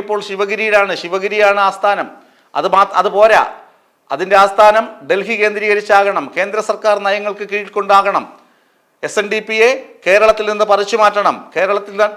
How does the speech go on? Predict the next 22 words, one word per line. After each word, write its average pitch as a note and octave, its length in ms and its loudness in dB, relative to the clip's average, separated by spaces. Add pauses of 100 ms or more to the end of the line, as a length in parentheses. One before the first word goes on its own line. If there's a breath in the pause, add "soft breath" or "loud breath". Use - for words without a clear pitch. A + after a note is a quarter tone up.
(140)
കേരളത്തിലാണെങ്കിൽ G3+ 800 2 (180)
അതിന് G3 260 -2 (140)
വേരോട്ട-, G3+ 500 0
കേരളത്തിലാണ് G#3 680 2 (140)
എസ് F#3+ 140 -8
എൻ G3 100 -8
ഡി G#3+ 140 -6
പിയുടെ G#3 300 -4
വേരുകളെങ്കിൽ G3+ 560 -2 (580 soft breath)
അതിൻ്റെ G#3 320 -2
വളർച്ച G3+ 320 2 (200)
മുരടിച്ചു G3+ 440 -4
പോകും. E3+ 240 -2 (440 soft breath)
എസ് F3+ 140 -4
എൻ G#3 100 -6
ഡി A3 140 -4
പിയെ G#3+ 160 0 (120)
കേരളത്തിൽ G#3 400 0
നിന്ന് G3+ 200 -6
പറിച്ചു G3+ 280 -4
മാറ്റണം, G3 320 -2 (420 soft breath)
കേന്ദ്ര G3+ 280 -2